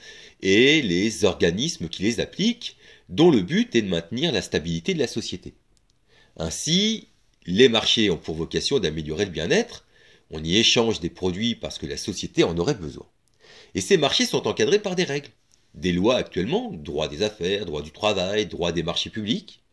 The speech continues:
Par exemple, euh, il faut que l'acheteur d'un produit puisse être garanti juridiquement qu'il pourra utiliser son produit. C'est ce qu'on appelle le droit de propriété.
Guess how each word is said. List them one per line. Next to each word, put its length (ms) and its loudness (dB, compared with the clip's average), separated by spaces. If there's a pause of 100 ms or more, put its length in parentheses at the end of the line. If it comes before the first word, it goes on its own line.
(880)
Par 140 0
exemple, 560 4
euh, 420 2 (360)
il 100 -8
faut 160 0
que 100 -2
l'acheteur 300 2
d'un 80 -2
produit 400 -4
puisse 240 -4
être 160 4
garanti 540 -2
juridiquement 640 -4
qu'il 220 -8
pourra 260 -4
utiliser 420 -2
son 140 -4
produit. 400 0
C'est 100 -14
ce 60 -16
qu'on 120 -12
appelle 260 -2
le 80 2
droit 180 0
de 60 -12
propriété. 640 -4